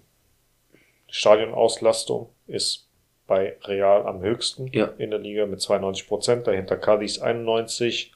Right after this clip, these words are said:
Speaker 1: Alavés auch einundneunzig, Valencia neunundachtzig und Osasuna achtundachtzig.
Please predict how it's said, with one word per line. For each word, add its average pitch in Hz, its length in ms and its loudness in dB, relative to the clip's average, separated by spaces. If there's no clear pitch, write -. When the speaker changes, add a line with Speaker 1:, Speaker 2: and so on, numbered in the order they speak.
Speaker 1:
Alavés 104 640 0
auch 131 200 8
einundneunzig, 113 600 0
Valencia 98 420 2
neunundachtzig 95 680 -6
und 95 60 -10
Osasuna 101 640 -6
achtundachtzig. 127 880 -2